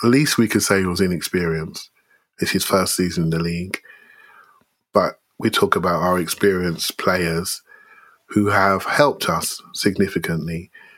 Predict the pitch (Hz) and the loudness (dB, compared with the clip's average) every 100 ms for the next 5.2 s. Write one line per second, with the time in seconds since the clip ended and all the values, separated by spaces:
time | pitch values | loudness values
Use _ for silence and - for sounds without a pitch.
0 | _ _ - 110 - 202 175 180 85 82 | _ _ 0 0 2 0 2 0 -2 -2
1 | 82 82 82 78 80 78 82 90 139 165 | -2 -2 -2 -2 -2 -2 0 2 4 4
2 | 175 170 - 101 87 80 78 85 85 87 | 4 4 4 2 2 0 0 0 0 2
3 | 107 104 95 87 85 85 82 - 82 - | 2 2 0 0 -2 -2 -4 -4 -6 -6
4 | 80 80 78 78 80 78 78 78 78 78 | -4 -4 -4 -4 -4 -4 -4 -6 -6 -6
5 | 78 160 | -8 -10